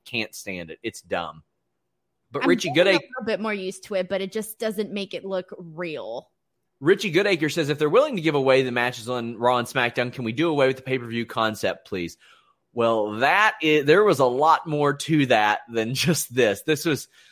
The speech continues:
Speaker 1: them being like, "Okay, let's move some stuff around. Let's pop a big rating. We're getting a big, uh, we're getting big money from Fox." And then U S A's like,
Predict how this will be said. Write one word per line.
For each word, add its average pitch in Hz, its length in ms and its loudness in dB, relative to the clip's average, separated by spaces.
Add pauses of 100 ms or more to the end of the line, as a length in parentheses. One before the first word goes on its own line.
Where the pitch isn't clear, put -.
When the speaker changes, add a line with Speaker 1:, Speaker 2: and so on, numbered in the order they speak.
(140)
Speaker 1:
them 156 320 2
being 147 280 4
like, 120 260 0
"Okay, 135 240 -2
let's 127 200 -2
move 135 200 -4
some 135 120 -14
stuff 127 200 -2
around. 170 420 2
Let's 123 160 -4
pop 131 200 2
a 127 60 -10
big 120 220 -2
rating. 151 360 2
We're 127 140 0
getting 131 280 0
a 117 40 -4
big, 123 440 2 (380)
uh, 107 340 -2
we're 127 140 -4
getting 139 300 0
big 139 160 -2
money 139 280 0
from 123 220 -8
Fox." 170 480 4
And 143 160 -4
then 139 100 -2
U 143 140 2
S 131 180 0
A's 156 200 -2
like, 131 140 -4